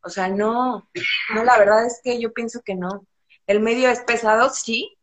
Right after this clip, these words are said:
pero realmente creo que es una situación en la que no es como tal. Yo creo que las mamás solteras,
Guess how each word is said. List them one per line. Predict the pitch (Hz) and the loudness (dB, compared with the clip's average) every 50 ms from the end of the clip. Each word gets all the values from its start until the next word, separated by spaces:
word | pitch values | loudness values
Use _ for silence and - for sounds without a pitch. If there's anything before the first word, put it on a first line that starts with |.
| _ _ _ _ - - _ _ | _ _ _ _ -20 -20 _ _
pero | - 196 196 196 196 | 2 6 6 6 6
realmente | 202 202 208 214 214 226 220 220 220 214 - 220 214 | 6 6 6 6 4 2 0 -2 -4 -2 -4 -4 -4
creo | - 214 202 202 202 202 | 0 2 4 4 2 2
que | - 220 214 214 202 185 170 156 - 180 | -2 -2 0 0 0 0 -2 -2 -4 -6
es | 185 185 220 | -8 -6 -6
una | 220 214 214 | -6 -6 -6
situación | 208 202 - - 165 165 - 185 185 196 | -6 -8 -8 -8 -8 -8 -8 -8 -6 -6
en | 202 196 | -4 -4
la | 190 180 175 | -4 -4 -6
que | - - 175 170 | -8 -10 -10 -8
no | 175 185 196 202 214 226 | -6 -4 -4 -2 -2 -2
es | 240 254 254 - | -2 -4 -6 -6
como | - 214 208 175 156 - | -8 -8 -8 -8 -8 -8
tal. | - 175 180 185 180 180 - _ _ _ _ _ _ _ _ _ _ - | -6 -6 -6 -6 -6 -10 -16 _ _ _ _ _ _ _ _ _ _ -8
Yo | 202 202 | -6 -6
creo | 202 - - - | -6 -8 -6 -4
que | - 247 | -2 0
las | 226 208 196 202 | 0 0 0 -2
mamás | 196 185 196 208 226 - | -2 -2 -2 -2 0 0
solteras, | 294 247 247 247 247 240 240 262 370 - - | 0 0 0 2 2 2 2 0 0 -2 -6